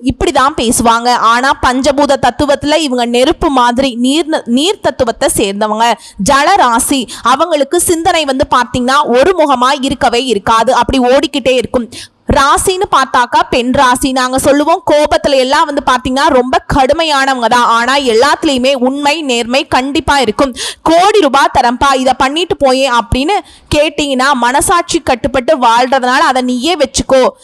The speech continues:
இந்த கூள கும்புற போற வேலையெல்லாம் எனக்கு செட் ஆகாது, போயிட்டே இரு, நான் பிச்சை எடுத்தாலும்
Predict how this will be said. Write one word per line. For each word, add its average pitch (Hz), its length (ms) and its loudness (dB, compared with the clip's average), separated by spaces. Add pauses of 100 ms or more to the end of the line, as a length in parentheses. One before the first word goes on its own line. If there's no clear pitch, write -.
(120)
இந்த 285 360 0
கூள 381 320 2
கும்புற 302 300 0
போற 262 240 2
வேலையெல்லாம் 247 440 0
எனக்கு 269 240 -2
செட் - 320 -2
ஆகாது, 262 460 2 (100)
போயிட்டே 330 440 0
இரு, 247 340 0 (140)
நான் 269 260 -2
பிச்சை 403 320 -2
எடுத்தாலும் 302 480 0